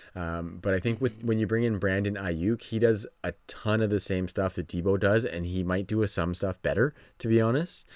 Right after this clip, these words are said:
Um, so I think he's definitely gonna take some targets f-, directly from Deebo, and I'm a little bit worried about people,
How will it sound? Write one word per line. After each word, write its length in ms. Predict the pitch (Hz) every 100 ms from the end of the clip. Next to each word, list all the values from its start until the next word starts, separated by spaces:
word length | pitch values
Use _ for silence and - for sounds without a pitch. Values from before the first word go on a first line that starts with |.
| - - -
Um, 280 | 92 87 87
so 200 | - 95
I 80 | 90
think 220 | 113 113
he's 180 | 113 98
definitely 400 | 107 120 131 113
gonna 160 | 110
take 180 | 98 101
some 140 | -
targets 380 | 90 92 107 101
f-, 180 | - 92
directly 400 | 92 87 92 104
from 180 | 98 87
Deebo, 400 | 85 92 71 76 - - - -
and 520 | 92 85 85 82 80 78
I'm 180 | 87 92
a 40 | 95
little 240 | 98 98
bit 160 | 92 82
worried 360 | 80 87 90
about 320 | 80 80 78
people, 680 | - 87 - 85 80 76 73